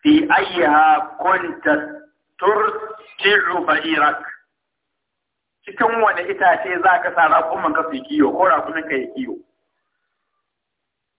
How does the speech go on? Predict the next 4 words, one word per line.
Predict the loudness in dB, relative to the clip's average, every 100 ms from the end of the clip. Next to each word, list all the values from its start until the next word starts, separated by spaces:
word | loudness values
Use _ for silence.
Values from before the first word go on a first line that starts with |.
| _ _ _ _ _ _
Wannan | 2 4 4 2 -2 -2 -6
icce | -10 0 0
ko | 2 0 0
itace, | 0 0 0 -4 -6 -12